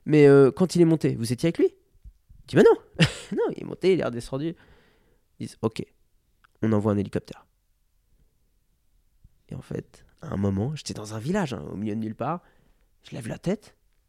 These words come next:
C'était avant que la, la femme me, me, me prenne. Et là, je, je vois un hélicoptère au-dessus. Je dis, « Étonnant. » <laughs> Et donc, en fait, je comprends qu'il était là pour moi.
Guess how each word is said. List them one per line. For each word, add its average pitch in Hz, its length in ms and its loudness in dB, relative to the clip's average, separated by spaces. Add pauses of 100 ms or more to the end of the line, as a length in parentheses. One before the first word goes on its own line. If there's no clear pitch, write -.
(380)
C'était - 180 -8
avant 131 240 2
que 127 100 -10
la, 104 280 -4
la 104 120 -10
femme 117 260 -8 (760)
me, - 60 -18
me, - 200 -16
me - 140 -14
prenne. 214 340 -6 (400)
Et - 60 -20
là, - 120 -14
je, 139 200 -12
je - 120 -18
vois 104 140 -16
un 123 60 -14
hélicoptère 139 520 -10
au-dessus. 147 300 -12 (960)
Je - 60 -20
dis, « - 180 -16 (340)
Étonnant. » 143 320 -10 (220)
<laughs> - 1700 -12
Et 247 100 -2
donc, 226 260 -4
en 185 100 -4
fait, 170 260 -4
je - 60 -12
comprends 214 340 -2
qu'il 240 220 -6
était 226 220 -2
là 269 140 2
pour 285 180 -6
moi. - 320 -6